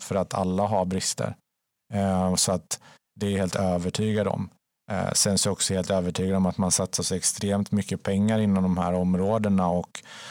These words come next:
de som leder landet vill se resultat. Så att jag, jag är ändå uppfattningen att man gör, eh, man gör verkligen så bra man kan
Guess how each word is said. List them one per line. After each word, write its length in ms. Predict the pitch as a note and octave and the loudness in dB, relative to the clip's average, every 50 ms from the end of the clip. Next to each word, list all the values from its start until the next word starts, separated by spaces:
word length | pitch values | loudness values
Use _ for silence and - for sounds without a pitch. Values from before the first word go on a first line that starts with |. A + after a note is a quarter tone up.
| - - - - - - - - - - - - _ | -16 -16 -16 -14 -14 -12 -12 -12 -12 -14 -16 -14 _
de 280 | - G#2+ G2+ G2 F#2+ | -2 0 2 2 2
som 260 | F2+ - - G2 F#2+ F#2 | 2 2 2 2 2 2
leder 340 | G2 G2+ G2 F#2 F2+ F#2+ | 2 2 2 2 2 0
landet 460 | F#2 F#2 F#2+ G#2 G#2+ A2 G#2+ G2 - - | 0 2 2 2 2 2 2 0 -2 -4
vill 160 | G2+ F2+ F2 | -4 -2 0
se 260 | - - - F#2 F2+ | 0 0 0 0 0
resultat. 720 | F2+ E2 - - F2+ E2+ - - G#2 A2+ A2 G2+ - - | 0 0 0 -2 -2 -4 -4 -2 0 0 0 0 -2 -2
Så 120 | - - F#2 | -2 -2 -2
att 160 | E2 - - | -4 -4 -4
jag, 200 | F#2+ F#2+ F2+ G2 | -2 -2 -2 0
jag 360 | F#2+ G2 G#2 A2 A2+ A2 G2+ | 0 0 0 0 2 2 2
är 40 | F#2+ | 2
ändå 200 | F#2 F#2 F2+ F2+ | 2 2 2 0
uppfattningen 520 | F2 - - - - F#2 - - G#2 F#2+ | -2 -4 -6 -8 -8 -8 -6 -4 -4 -4
att 80 | F2 - | -2 -2
man 200 | F#2+ F#2+ F#2 F#2 | 0 0 0 2
gör, 440 | F2 F#2 F2+ F2 F2+ F2 E2+ F2+ - _ _ _ _ _ _ _ _ - | 2 2 2 2 2 0 -2 -4 -8 _ _ _ _ _ _ _ _ -6
eh, 480 | G1+ G1+ G1+ G1+ G1+ G1+ G1+ G1+ - | -6 -4 -4 -4 -4 -6 -6 -4 -2
man 460 | G2 G2 G2 G2 G2 F#2+ F#2+ F#2+ F#2+ | 0 2 4 4 4 4 4 4 2
gör 300 | F#2+ F#2 F#2+ F2+ F2 F2 | 2 2 2 2 2 2
verkligen 800 | F2 E2+ E2+ G2 F2+ F2 F2 D#2+ D#2+ - - - G2+ G2 F#2+ F#2+ | 0 0 0 0 0 0 -2 -4 -8 -10 -8 -4 -2 0 0 0
så 140 | E2 - G2+ | 0 -2 -2
bra 240 | F2+ F2 F2+ F2 F2 | -2 -2 0 0 0
man 200 | F2 E2+ E2 D#2+ | 0 0 -2 -2
kan 380 | - - F2+ F2 F2+ F2+ F2+ | -4 -4 -4 -2 -2 -4 -4